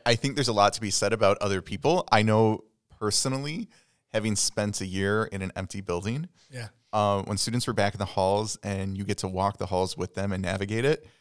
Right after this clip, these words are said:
Speaker 1: which, by the way, is, is a talent we have as educators. If, if a non-educator tried to walk a hall during passing period, they would have a lot of trouble. <laughs> Um,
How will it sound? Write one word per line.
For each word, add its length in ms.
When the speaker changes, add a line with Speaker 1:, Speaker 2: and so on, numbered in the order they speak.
Speaker 1:
which, 100
by 140
the 80
way, 440
is, 200
is 160
a 80
talent 400
we 140
have 180
as 100
educators. 760
If, 160
if 100
a 60
non-educator 720
tried 280
to 60
walk 220
a 60
hall 460
during 180
passing 380
period, 420
they 100
would 120
have 160
a 20
lot 180
of 60
trouble. 320
<laughs> 340
Um, 320